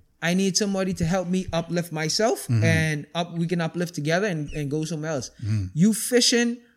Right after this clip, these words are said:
Speaker 1: for the wrong thing. So if a man, and he going for that woman who,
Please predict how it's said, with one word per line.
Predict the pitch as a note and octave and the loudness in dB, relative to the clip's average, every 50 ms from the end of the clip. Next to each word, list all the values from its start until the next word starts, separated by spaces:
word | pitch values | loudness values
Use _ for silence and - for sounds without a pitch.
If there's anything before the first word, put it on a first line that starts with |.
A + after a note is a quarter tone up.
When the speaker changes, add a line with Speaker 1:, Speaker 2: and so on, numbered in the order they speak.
| _ - | _ -6
Speaker 1:
for | - G3+ F#3+ | -2 0 2
the | F3+ | 2
wrong | E3+ E3 E3+ F3 F#3 F#3 F#3 E3+ | 2 2 0 0 0 -2 -2 -2
thing. | - A3+ A#3 G#3+ D#3 G#2 - _ - | 2 2 2 2 2 0 -6 _ -6
So | - - G3+ F#3+ F3+ E3 - - _ _ _ _ _ _ - - | -2 0 2 2 2 0 -2 -6 _ _ _ _ _ _ -6 -6
if | E3+ E3 F#3 | -4 -2 0
a | F3+ | 0
man, | E3+ F3 G3 G#3+ A3+ A3+ A3+ A3+ A3 - - | 2 2 2 2 4 4 4 4 2 -2 -2
and | D#3+ E3+ G#3 | 0 0 2
he | G#3 | 2
going | F3+ G#3 G3+ G3 | 2 0 0 0
for | G3+ G3+ | -2 0
that | F#3+ G3 G3 | 2 2 2
woman | F#3+ G3 G3+ G3+ G3+ G3+ | 2 2 0 2 0 2
who, | G3 G#3 G#3 G#3+ G#3 G#3 G3+ | 2 4 4 4 4 2 0